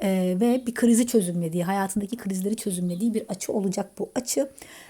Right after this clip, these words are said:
E, bazen Jüpiter Uranüs kavuşumu stres olarak çalışır fakat stresleri atlattığımız takdirde çok güzel ihtimallere ve şanslara açık oluruz sevgili yükselen terazi.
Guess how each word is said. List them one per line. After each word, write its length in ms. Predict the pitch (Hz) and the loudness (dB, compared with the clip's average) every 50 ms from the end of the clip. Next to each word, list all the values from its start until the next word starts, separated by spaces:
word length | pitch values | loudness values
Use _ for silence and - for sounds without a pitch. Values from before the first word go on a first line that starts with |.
| - _ - | -18 _ 0
E, 280 | 220 220 220 220 220 214 | 2 2 4 4 4 2
bazen 440 | 214 269 311 320 320 320 302 294 | 4 4 4 4 4 4 4 2
Jüpiter 320 | 285 262 269 285 - 294 - | 2 2 -2 -4 -4 -2 -2
Uranüs 320 | 311 262 262 247 254 - | 0 2 2 2 2 0
kavuşumu 400 | - - 254 240 240 - 247 240 | 0 -2 -2 -2 0 0 2 2
stres 520 | 240 - - 233 220 - 269 262 254 - - | 2 2 0 -2 -2 -2 -2 0 0 0 0
olarak 320 | 220 202 185 185 180 - | 0 0 0 0 -2 -4
çalışır 340 | - - 190 190 - 269 254 | -4 -4 -4 -4 -4 -8 -6
fakat 240 | - 262 - 233 233 | -6 -6 -4 -2 -4
stresleri 520 | - - 240 240 - 240 233 - - 208 | -2 -4 -4 -4 -2 -2 -2 -2 -4 -4
atlattığımız 600 | - 233 240 - 247 233 240 - 220 208 196 - | -6 -6 -6 -2 -2 -4 -2 -4 -6 -6 -6 -6
takdirde 460 | - - 285 254 - - 220 208 220 233 | -6 -6 -8 -8 -6 -6 -8 -4 -4 -4
çok 200 | 240 294 254 214 | -4 -4 -4 -2
güzel 180 | 196 190 - | -2 -4 -4
ihtimallere 540 | - 202 - - - 214 196 190 185 185 180 | -4 -8 -8 -4 -4 -2 -2 -2 -2 -2 -2
ve 100 | 185 185 | -2 -4
şanslara 500 | 185 - 240 226 202 - - 214 214 262 | -4 -2 -2 -2 -2 -2 -4 -4 -4 -4
açık 420 | 262 220 - - - - - - | -4 -4 -8 -10 -10 -16 -12 -4
oluruz 260 | - 214 208 202 180 - | -2 -2 0 0 -2 -4
sevgili 360 | - - 190 185 175 196 226 | -4 -4 -6 -4 -4 -4 -6
yükselen 340 | 247 240 - 262 254 254 240 | -4 -4 -4 -2 -2 -2 -2
terazi. 420 | - 262 254 254 247 240 262 262 | -2 -2 -2 -2 0 0 0 -2